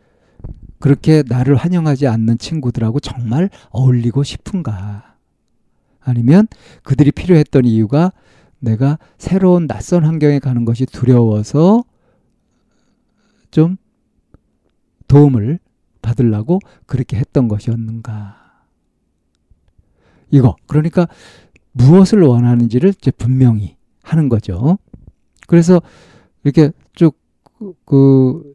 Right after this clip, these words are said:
이게 치워보면, 어? 다 이렇게 치워보면 진짜 원하는 것은 그렇게 많지 않을 수 있어요.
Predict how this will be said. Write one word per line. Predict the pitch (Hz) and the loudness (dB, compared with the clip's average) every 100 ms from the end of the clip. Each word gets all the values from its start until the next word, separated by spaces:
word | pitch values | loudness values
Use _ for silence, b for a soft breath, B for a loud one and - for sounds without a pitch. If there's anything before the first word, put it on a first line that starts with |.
| _ | _
이게 | - 131 147 | -4 0 0
치워보면, | - 190 180 135 113 123 113 95 _ _ - | 0 2 2 2 0 0 0 -4 _ _ -6
어? | 139 - - - | -6 -6 -16 -6
다 | 117 117 113 | -2 0 0
이렇게 | 110 120 | -2 -6
치워보면 | - 151 127 120 156 - B B | -2 0 0 0 -4 -6 B B
진짜 | - 190 233 180 | -4 0 2 4
원하는 | 120 123 120 117 | 4 2 0 0
것은 | 113 110 196 269 _ _ _ _ _ - _ _ - _ _ | -2 2 2 2 _ _ _ _ _ -20 _ _ -20 _ _
그렇게 | - 117 - 101 - - - | -2 -2 -2 -4 -6 -12 -20
많지 | - 123 - | -12 -10 -6
않을 | 123 - 127 | -8 -6 -8
수 | - | -4
있어요. | 120 - 113 104 | -6 -6 -10 -10